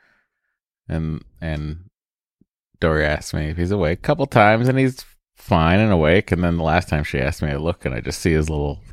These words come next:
thumb drop out of his mouth. And he was down for the count. <laughs> And it was, like, eleven eleven. I was like, "Oh, no. It's tragic."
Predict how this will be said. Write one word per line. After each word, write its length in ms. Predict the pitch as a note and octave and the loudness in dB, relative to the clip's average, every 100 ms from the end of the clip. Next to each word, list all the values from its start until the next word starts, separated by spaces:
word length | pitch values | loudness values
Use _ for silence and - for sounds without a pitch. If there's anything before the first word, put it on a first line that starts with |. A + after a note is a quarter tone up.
| - | 2
thumb 260 | F2+ D#2 | 4 4
drop 240 | D2+ C2 B1+ | 2 -2 -2
out 160 | A#1+ | -4
of 60 | - | 0
his 120 | - | 0
mouth. 420 | C2 G1+ - - - - - - - - _ _ - | -2 -4 -6 -10 -14 -20 -20 -20 -20 -20 _ _ -12
And 80 | D#2 | -10
he 60 | D2+ | -8
was 120 | D2 | -8
down 280 | D2 A#1 D2 | -8 -6 -8
for 100 | D#2 | -10
the 80 | D2 | -8
count. 360 | E2+ C#2+ D#2 | -8 -6 -6
<laughs> 180 | - - - - - C6+ C6+ - - - - - - - - - - - - - - | -8 -12 -20 -20 -16 -12 -8 -6 -6 -8 -8 -4 -4 -4 -8 -8 -10 -10 -10 -12 -12
And 100 | - | -14
it 80 | - | -10
was, 140 | - - | -10 -10
like, 240 | - - | -10 -8
eleven 460 | E2+ E2+ D#2+ D#2 D#2 | -4 -4 -4 -4 -6
eleven. 500 | D#2+ D#2+ D2+ D2+ D2+ - - - - | -4 -6 -6 -10 -16 -20 -18 -10 -4
I 40 | |
was 100 | - | -4
like, 140 | E2+ - | -4 -4
"Oh, 300 | F2+ A#2+ G#2+ | 2 4 4
no. 640 | E2 D#2 F#2 C3 E2+ C#2 - - - | 0 -4 2 2 2 -2 -16 -20 -20
It's 280 | - - - | -20 -20 -20
tragic." 800 | - A2+ C#3+ D#3+ D3 G#2 - | -6 2 4 6 4 2 -2